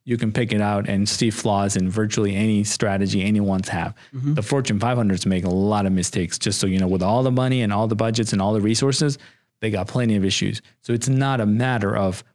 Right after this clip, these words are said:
Speaker 1: perfection. It's just, can you plan it out? Can you have enough resources? Think about it beforehand so you can have a more flawless,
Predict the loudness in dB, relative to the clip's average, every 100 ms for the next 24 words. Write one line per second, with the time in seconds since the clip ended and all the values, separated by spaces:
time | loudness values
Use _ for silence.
0 | _ -8 -4 -4 -4 -4 -4 0 0 -2
1 | -8 _ _ _ _ -2 0 0 0 2
2 | 2 2 0 0 0 0 0 0 0 0
3 | 2 0 -2 -4 -2 0 0 0 0 0
4 | -2 -2 -2 0 0 0 0 -2 -2 -2
5 | -2 -2 0 -2 -2 -2 0 -2 -4